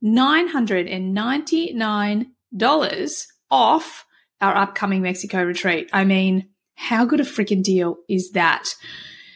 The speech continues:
And if you join before May seventeen, then you'll be in time for two amazing bonus classes this month in H D X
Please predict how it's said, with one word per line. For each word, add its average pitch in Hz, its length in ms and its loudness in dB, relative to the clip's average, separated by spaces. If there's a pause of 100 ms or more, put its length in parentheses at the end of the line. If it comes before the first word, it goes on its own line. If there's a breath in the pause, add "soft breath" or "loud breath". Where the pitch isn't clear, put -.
(280 loud breath)
And 302 120 0
if 349 180 4
you 381 160 2
join 311 380 0
before 262 300 -2
May 214 380 -2
seventeen, 240 880 -4 (260)
then 311 420 0
you'll 302 280 2
be 403 180 0
in 339 100 0
time 226 480 -4
for - 140 -6
two 311 420 0
amazing 233 460 0
bonus 220 340 0
classes 175 480 -4
this 185 220 -6
month 175 260 -6
in 180 80 -6
H 180 240 -4
D 180 160 -4
X 285 320 -2